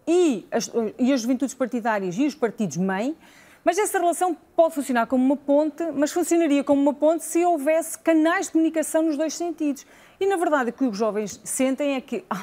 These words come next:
as estruturas mães transmitem a sua mensagem para as juventudes partidárias, mas não estão propriamente disponíveis para ouvir o que os jovens têm para dizer. E onde nós mais notamos isso, e onde isso é claro, e vamos fazer, como disseram, essas contas <laughs>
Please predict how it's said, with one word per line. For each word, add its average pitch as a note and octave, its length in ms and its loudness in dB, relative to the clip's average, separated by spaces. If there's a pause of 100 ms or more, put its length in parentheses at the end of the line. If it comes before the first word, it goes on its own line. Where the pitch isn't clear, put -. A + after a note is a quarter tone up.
(140)
as A3 160 -2
estruturas A#3+ 420 -2
mães A3 300 -2 (640)
transmitem C4 500 4
a - 20 2
sua C4 140 -2
mensagem A3 460 0
para G#3 140 0
as G3 60 -2
juventudes G3 320 -4
partidárias, B3 380 -2
mas B3+ 160 -2
não A3+ 80 -2
estão A#3 220 -4
propriamente A#3+ 560 0
disponíveis C#4 840 2
para B3+ 220 2
ouvir A#3+ 760 0 (420)
o G3+ 60 -8
que G#3 120 -2
os F#3+ 60 -2
jovens F#3+ 280 -2
têm F#3 160 -8
para F3 160 -8
dizer. D3+ 380 -10 (460)
E A#3+ 100 2
onde A#3+ 180 2
nós A3+ 320 2
mais C#4+ 380 0
notamos D4 480 2
isso, B3+ 220 -2
e - 40 0
onde B3+ 80 2
isso A#3+ 140 -4
é C4 60 2
claro, B3 300 -2
e A3+ 60 -2
vamos A3 220 -2
fazer, A3 400 -2
como A3+ 160 -4
disseram, A3+ 340 -2
essas G#3+ 240 -6
contas F#3+ 500 -6 (120)
<laughs> F3+ 100 -10